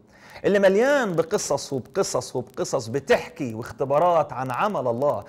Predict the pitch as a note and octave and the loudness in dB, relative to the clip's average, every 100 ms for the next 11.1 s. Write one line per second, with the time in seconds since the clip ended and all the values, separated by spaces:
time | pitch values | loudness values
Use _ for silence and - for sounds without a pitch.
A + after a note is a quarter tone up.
0 | - - E3+ G3+ G3+ C#4+ C#4+ - G#3 G#3 | -14 0 4 4 2 0 0 0 -2 -2
1 | D#3 - C#3+ D3+ B2+ B2 C#3 D3 - - | -6 -6 -4 -2 -2 -4 -4 -6 -6 -8
2 | B2+ C3 B2+ C#3 A#2+ A#2+ C#3+ C#3+ G3 F#3+ | -2 0 2 0 0 -2 -4 -4 -6 -8
3 | - F3+ D#3+ A#2+ B2+ C3 C#3 A#2 A#2 B2 | -6 -4 -4 -4 -4 -4 -2 -4 -4 -2
4 | D3 G2 - - D#3+ E3+ E3+ E3 C4 C4+ | -2 -4 -10 0 2 2 0 0 2 2
5 | - - - A#3+ A#3+ A#3+ G#3 A2+ - - | 0 -10 -2 2 0 2 2 0 -4 -18
6 | - - - _ _ _ _ C#3+ D#3+ D#3 | -20 -20 -20 _ _ _ _ -2 -2 -2
7 | B3 - D#3 - F#3 A3+ A3+ A#2+ B2 C#3 | -4 -4 -6 -6 -2 -2 -2 -8 -8 -8
8 | D3+ D3 A3 G#3+ - D#3 D#3+ G3 G3 - | -8 -6 -4 -4 -2 -4 0 0 0 -4
9 | - E4+ D#4 D#3+ - D3+ - D3 F3 - | -2 0 0 -2 -6 -14 -12 -4 -4 -4
10 | - G2+ - E3 G#3+ G#3 C3+ D3+ A3+ G3+ | -8 -6 -4 0 2 2 0 -4 -2 0
11 | B2+ | -2